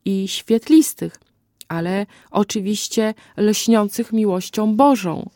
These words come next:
nie lśniących klejnotami, bo człowiek, choć ubrany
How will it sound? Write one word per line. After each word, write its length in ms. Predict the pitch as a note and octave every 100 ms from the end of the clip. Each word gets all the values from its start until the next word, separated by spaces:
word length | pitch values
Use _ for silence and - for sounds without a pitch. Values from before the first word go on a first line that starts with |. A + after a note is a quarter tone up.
| _ _ _ _ _
nie 420 | F3 F3+ C4+ C#4 A3+ _ _
lśniących 880 | - E3+ - F#3+ F3+ E3+ F3 F3 - _ -
klejnotami, 800 | F3+ F3 E3+ E3+ F#3+ E3 C#3+ - _ _ _ -
bo 100 | E3+
człowiek, 640 | - A3 G3+ F3+ F3 G3 - _ _
choć 340 | G3 G3 - -
ubrany 640 | F#3+ G3+ A3 F#3+ E3